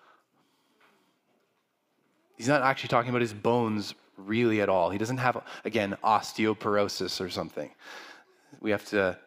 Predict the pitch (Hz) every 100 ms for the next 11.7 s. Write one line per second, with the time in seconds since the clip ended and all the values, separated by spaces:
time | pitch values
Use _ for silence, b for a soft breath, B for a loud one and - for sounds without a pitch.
0 | _ 123 - 175 127 110 107 - 117 113
1 | 107 - - - 208 135 95 87 - _
2 | - 104 101 - 113 113 104 98 - -
3 | B B B - 160 160 143 127 113 -
4 | 101 95 87 92 - 135 131 123 117 -
5 | 98 - 101 95 B B B 170 170 139
6 | 117 110 117 110 B B B B 139 135
7 | 139 127 123 143 151 - 151 180 - 131
8 | 135 117 107 104 117 104 101 110 95 95
9 | - B B B B 120 113 110 - -
10 | - 151 147 151 135 120 117 117 113 113
11 | 123 107 - 127 107 101